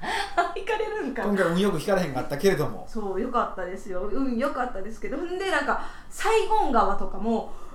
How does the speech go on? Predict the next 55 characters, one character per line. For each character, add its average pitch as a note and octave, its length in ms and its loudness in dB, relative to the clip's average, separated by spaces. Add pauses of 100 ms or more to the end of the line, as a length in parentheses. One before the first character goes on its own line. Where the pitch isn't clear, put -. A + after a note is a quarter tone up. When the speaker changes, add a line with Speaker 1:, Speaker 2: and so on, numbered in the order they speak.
(100)
Speaker 1:
む A#3+ 100 4
ち D#4+ 80 0
ゃ E4 60 2
く - 100 -4
ち G#4+ 100 -4
ゃ - 40 2
汚 C5+ 460 -4
く - 120 -6
て。 - 360 -10 (400)
で F4 80 -2
も、 D4+ 200 -2
な A#3+ 140 -2
ん B3 40 -4
か G#3 80 -4
こ G#3 140 -6
う、 - 40 -2
Speaker 2:
う - 20 -2
ん。 - 20 0
Speaker 1:
若 B3 220 2
者 C4+ 260 -2
の C4 200 -2
デ F#4+ 240 -4
ー - 20 -10
ト F#4 100 -8
ス - 140 -12
ポ D#4+ 120 -10
ッ E4 60 -8 (120)
ト、 F#3 200 -6
デ G4 100 -6
ー A#4+ 100 -2
ト A#4+ 80 -4
ス - 100 -8
ポ A4+ 120 -8
ッ A#4 60 -8
ト G4+ 100 -6
っ - 20 -8
て G#3 80 -8
言 A3 80 -2
う - 20 -4
た F#3+ 60 -4
ら、 D#3 60 -4 (300)
言 B3+ 180 -4
う B3 40 -4
ん A3+ 80 -4
か、 G#3 380 2
こ C3+ 60 -2
う、 G2+ 40 -2
Speaker 2:
う G2 60 -4
ん。 - 60 -6 (580)
Speaker 1:
川 F4 300 4
が G3 160 4
あ - 20 6
っ F#3+ 140 -2
た G#3 100 0
ら、 F#3 300 0